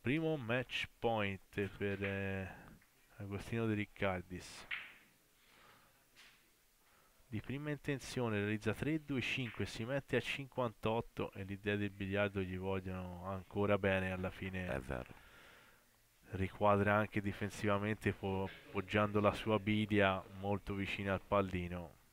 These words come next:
Speaker 1: Qui Carmine Straniero molto probabilmente, anche se qualora facesse un capolavoro, non basta.
Speaker 2: Ah.
Speaker 1: Certo, ha preso la miglior porzione che potesse prendere, perché è
Speaker 2: Per
Speaker 1: quella che
Speaker 2: rimane-,
Speaker 1: l'allontana dal
Speaker 2: ha,
Speaker 1: pallino.
Speaker 2: ha preso la porzione per rimanere ancora in vita.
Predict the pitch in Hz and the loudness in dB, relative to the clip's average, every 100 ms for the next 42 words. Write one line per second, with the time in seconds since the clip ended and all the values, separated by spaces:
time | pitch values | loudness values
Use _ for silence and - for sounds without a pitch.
0 | - - - 98 98 95 90 87 - 92 | -10 -10 -8 -6 -4 -2 -2 -4 -4 -6
1 | 95 95 - 95 95 92 98 - 98 101 | -4 -6 -4 -2 -2 -2 -2 -2 -2 -2
2 | 101 98 - - - - - 98 101 98 | 0 -2 -2 -6 -6 -6 -2 0 2 0
3 | 98 92 101 - 95 - 95 101 98 104 | -2 -2 -4 -4 -8 -6 -2 0 0 0
4 | 98 104 104 95 85 - - 92 - - | -2 -2 -2 -4 -4 -8 -6 -8 -8 -18
5 | - - - - - - - - - - | -20 -20 -20 -20 -20 -20 -20 -20 -20 -20
6 | - 170 - - - - - 147 - 110 | -14 -12 -12 -14 -16 -20 -10 -8 -2 -2
7 | - 107 - 113 120 120 120 139 - 123 | -2 -4 0 0 0 0 4 4 2 -2
8 | - - 113 113 107 107 - - 98 - | -2 -2 0 0 0 -4 -6 -8 -6 -4
9 | 95 98 - 95 92 85 85 87 85 64 | -2 -2 -2 -4 -4 -6 -6 -6 -6 -8
10 | - 101 - 95 104 107 110 110 104 104 | -14 -10 -2 2 4 6 6 6 8 8
11 | 104 101 - 110 107 101 95 104 104 95 | 6 2 4 4 6 6 6 6 2 0
12 | 90 90 90 82 - 113 107 92 85 92 | -4 -6 0 0 2 2 2 2 0 0
13 | 98 - 107 95 82 85 87 87 85 80 | 0 -2 -2 0 0 0 0 0 0 2
14 | 95 90 73 71 62 62 | 2 2 2 0 0 -2